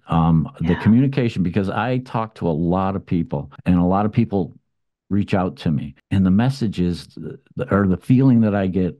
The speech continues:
Speaker 1: overall, just, you know, summarizing, is that, you know, people are looking for their spiritual nature. They're, they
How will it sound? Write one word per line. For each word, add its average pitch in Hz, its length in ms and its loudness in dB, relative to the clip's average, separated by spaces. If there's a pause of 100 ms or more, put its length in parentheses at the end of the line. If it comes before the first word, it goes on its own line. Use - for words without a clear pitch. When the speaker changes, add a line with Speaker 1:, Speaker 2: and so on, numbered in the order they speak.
(120)
Speaker 1:
overall, 87 800 -2
just, - 260 -6
you 92 120 0
know, 69 80 -2
summarizing, 87 720 0 (340)
is 98 260 0
that, 98 280 0 (420)
you 117 80 4
know, 117 120 4
people 139 420 0
are 117 120 2
looking 107 480 0
for 87 160 -4
their 85 160 -4
spiritual 69 500 -8
nature. - 440 -14
They're, 127 240 -2
they 127 280 -2